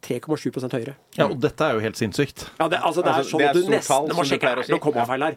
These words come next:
Speaker 2: Mm.
Speaker 1: Altså, ikke sant? For dette her er liksom hundretusener
Speaker 3: Det
Speaker 1: av
Speaker 3: kunne vært
Speaker 1: kreftskudd, ikke sant?
Speaker 3: null komma trettifire, men nei.
Speaker 1: Altså, det er, det er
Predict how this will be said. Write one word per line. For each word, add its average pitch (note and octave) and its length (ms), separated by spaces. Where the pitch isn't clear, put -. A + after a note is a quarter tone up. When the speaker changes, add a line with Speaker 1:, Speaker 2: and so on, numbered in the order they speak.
Speaker 2:
Mm. C3+ 240
Speaker 1:
Altså, C3 160
ikke D#3 80
sant? E3+ 160
For D3+ 80
dette C#3+ 160
her C#3 120
er C#3 40
liksom C3+ 220
hundretusener C3+ 580
Speaker 3:
Det C3+ 80
Speaker 1:
av C3+ 80
Speaker 3:
kunne D#3 160
vært C3+ 80
Speaker 1:
kreftskudd, - 0
ikke - 0
sant? C#3 160
Speaker 3:
null C#3+ 80
komma C#3 160
trettifire, C#3 480
men C#3+ 60
nei. C3 80
Speaker 1:
Altså, D#3 100
det D#3+ 80
er, D3 80
det D#3 140
er D3+ 100